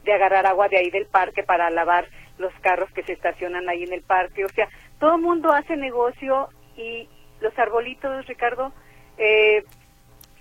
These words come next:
ahora sí que el parque está sucio, eh, está concesionado también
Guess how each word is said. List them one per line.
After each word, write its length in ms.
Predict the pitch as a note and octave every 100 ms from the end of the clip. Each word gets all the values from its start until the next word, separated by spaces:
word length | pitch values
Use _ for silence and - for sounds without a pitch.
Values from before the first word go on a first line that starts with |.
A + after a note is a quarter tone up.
| - - - -
ahora 300 | G#3+ A3+ B3
sí 100 | -
que 100 | B3
el 100 | A#3+
parque 320 | - G#3+ A3+
está 420 | A#3+ - G#3+ B3 - - G3 -
sucio, 480 | B3+ A#3 - A#3+ A#3 - - - - -
eh, 480 | G3+ G3+ G3+ G3+ G3+ - -
está 240 | - G3+
concesionado 680 | D4 D4+ C#4 - A3 G#3+ A3+
también 340 | A3+ G#3+ G#3